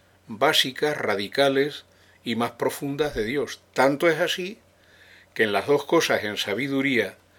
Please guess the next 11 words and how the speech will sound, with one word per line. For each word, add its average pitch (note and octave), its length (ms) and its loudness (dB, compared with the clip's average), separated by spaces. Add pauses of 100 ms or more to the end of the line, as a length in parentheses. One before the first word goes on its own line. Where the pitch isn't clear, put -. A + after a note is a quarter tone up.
(180)
y D#3 300 -4
en, A2+ 420 2 (540)
eh, G2+ 380 -2
palabra, C3+ 560 2 (960)
hay F3 480 2
a B2 120 6
lo G#2 140 4
largo D3+ 320 4
de D#3 80 8
la D3 80 6
Escritura B2+ 680 -2